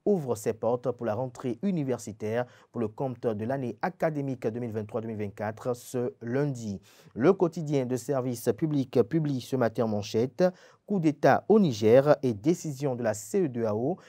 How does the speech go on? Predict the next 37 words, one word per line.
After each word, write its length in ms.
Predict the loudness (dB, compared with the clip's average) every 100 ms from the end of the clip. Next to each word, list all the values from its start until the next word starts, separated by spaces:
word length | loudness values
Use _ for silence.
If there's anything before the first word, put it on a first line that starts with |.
| -6
la 140 | -2 -2
communauté 680 | 0 0 0 -2 -2 -4 -2
économique 580 | -4 -2 -4 -4 -4 -4
des 280 | -4 -2 -4
États 260 | -2 -2
de 100 | -2
l'Afrique 460 | -2 -4 -4 -8 -6
de 80 | -4
l'Ouest. » 540 | -2 -2 -4 -4 -2 -2 -4 -20 -16 0
Les 200 | 4 4
observations 400 | 4 2 2 0
de 60 |
maître 260 | 4 4 4
Robert 360 | 2 4 4 2
Dossou 420 | -2 -4 -4 -4
sont 220 | -6 -4
rapportées 640 | -2 0 -2 0 2 2 0
à 80 | 0
la 140 | 0 0
page 320 | 2 2 2
deux. 420 | -4 2 4 4 2 -16 -16
Notons 400 | -8 -6 -4 -4
que 140 | -4 -4
l'ancien 520 | 0 -2 -2 -4 -4
président 460 | -2 0 0 0
de 80 | 0
la 100 | 0
Cour 440 | -2 -4 -2 -2 -2
constitutionnelle 920 | -4 -6 -6 -10 -6 -4 0 4 4 2 -6 2
a 160 | 4
effectué 500 | 4 2 0 -2 -2 -2
une 80 | -6
sortie 340 | -2 -4 -2
médiatique 580 | -4 0 0 -2 -4 -4 0
te-, 220 | 2 2 0 -10 -4
très 140 | 2
médiatisée 640 | 2 2 0 -2 0 2